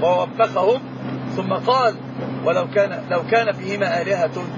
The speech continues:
إلا الله لفسدتا". سبحان، فسبحان الله رب العرش عما يصفون. هذا الدليل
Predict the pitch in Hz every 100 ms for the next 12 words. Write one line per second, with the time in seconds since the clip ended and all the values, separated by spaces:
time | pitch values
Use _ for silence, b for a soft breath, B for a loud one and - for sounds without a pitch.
0 | - - - 135 208 208 180 170 170 220
1 | 254 247 196 170 165 - - 202 165 143
2 | 131 - - - - - - - - -
3 | 202 240 226 175 - - 196 190 170 185
4 | - 175 - 170 180 165 170 170 165 -
5 | - 165 202 180 180 226